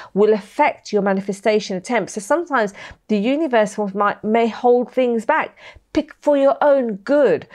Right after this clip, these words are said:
So you really need to accept that and understand that and be patient. Continue attempting to manifest things that might be subject to divine timing to help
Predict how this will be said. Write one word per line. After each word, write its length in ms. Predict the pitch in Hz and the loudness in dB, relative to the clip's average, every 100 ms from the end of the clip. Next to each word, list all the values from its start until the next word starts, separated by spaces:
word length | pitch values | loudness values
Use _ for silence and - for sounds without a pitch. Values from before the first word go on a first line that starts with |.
| - - | -20 -8
So 160 | 226 | -4
you 380 | 190 220 294 311 | -2 0 2 2
really 640 | 240 220 247 247 247 233 | 0 0 2 2 2 0
need 280 | 208 208 208 202 | -2 -2 -4 -4
to 160 | - | -4
accept 560 | 196 196 - 262 - - | -4 -6 -2 -2 -2 -2
that 180 | 190 - | -2 -2
and 140 | 185 | -2
understand 600 | 190 185 - 240 233 208 | -4 -4 -6 -2 -2 0
that 120 | 196 - | -2 -4
and 120 | 180 | -4
be 120 | 190 | -2
patient. 720 | 185 - 180 170 - 151 160 - _ - - - - | -2 -2 -2 -2 -8 -12 -12 -18 _ -20 -18 -18 -10
Continue 720 | - 269 262 - 320 302 302 294 | -4 -4 -2 -2 0 2 2 2
attempting 680 | 269 - 277 262 214 - 185 | 0 -2 -2 -2 -2 -6 -6
to 120 | 185 | -4
manifest 600 | 202 220 214 196 185 180 | -2 -2 -2 -2 -4 -2
things 240 | 185 175 160 | -4 -4 -4
that 180 | 185 190 | -4 -2
might 260 | 202 160 | -2 -2
be 80 | 202 | -6
subject 600 | 196 202 175 202 - - | -4 -4 -2 -2 -2 -6
to 80 | 160 | -6
divine 400 | 180 196 190 185 | -2 0 0 -2
timing 440 | 190 185 175 151 | -2 -2 -2 -6
to 100 | - | -10
help 420 | 180 196 202 196 | -10 -2 0 0